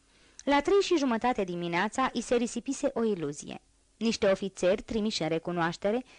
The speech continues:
îi vestiră că dușmanul nu făcea nicio mișcare. Nimic nu se clintea.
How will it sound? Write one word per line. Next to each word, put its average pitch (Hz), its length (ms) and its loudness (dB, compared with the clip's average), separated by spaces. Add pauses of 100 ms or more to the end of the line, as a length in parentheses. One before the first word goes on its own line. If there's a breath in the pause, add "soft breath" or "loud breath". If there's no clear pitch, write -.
(240 loud breath)
îi 277 160 4
vestiră 311 400 2
că 247 140 0
dușmanul 233 500 0
nu 262 100 2
făcea 233 280 -2
nicio 190 260 -4
mișcare. 156 640 -4 (420)
Nimic 240 420 2
nu 302 120 0
se 262 140 0
clintea. 202 520 -4